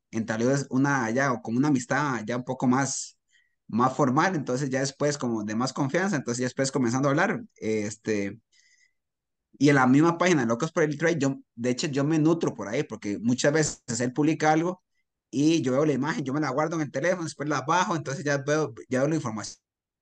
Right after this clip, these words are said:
a dónde es, locaciones, distancia, etcétera. Entonces, casi que por ahí yo me nutro de,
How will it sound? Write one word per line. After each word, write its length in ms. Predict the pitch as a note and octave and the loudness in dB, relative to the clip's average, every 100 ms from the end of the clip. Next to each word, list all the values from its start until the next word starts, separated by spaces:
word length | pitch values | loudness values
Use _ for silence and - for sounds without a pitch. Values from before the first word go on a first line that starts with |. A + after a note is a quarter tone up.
| _ _ _ _ _ _ _ _ _ _ _ _ _ _ _ _ _ _ _ _ _ _ _ _ _ _ - | _ _ _ _ _ _ _ _ _ _ _ _ _ _ _ _ _ _ _ _ _ _ _ _ _ _ -6
a 200 | D#3 C#3+ | 0 2
dónde 220 | B2+ C3 C#3+ | 2 2 2
es, 80 | |
locaciones, 640 | B2+ A2 G#2+ C3+ C#3+ C#3 - G#2+ | 0 -4 -4 0 0 0 -4 -8
distancia, 460 | G#2 - C#3+ C#3+ | -4 0 0 0
etcétera. 380 | - C#3+ C#3+ C#3+ | 0 0 0 0
Entonces, 260 | A#2+ C#3 - | 0 -2 -2
casi 300 | D#3 D3+ E3+ | -2 -2 -2
que 240 | B2+ G#2 _ - _ - | -4 -6 _ -20 _ 0
por 160 | B2 | 2
ahí 300 | A#2 D3 G3 A#2+ | 4 4 4 2
yo 120 | C#3 | 4
me 80 | D3+ | 4
nutro 400 | E3+ F3 F#3 - | 2 2 -2 -2
de, 360 | A#2+ B2 D3 | -4 -2 -2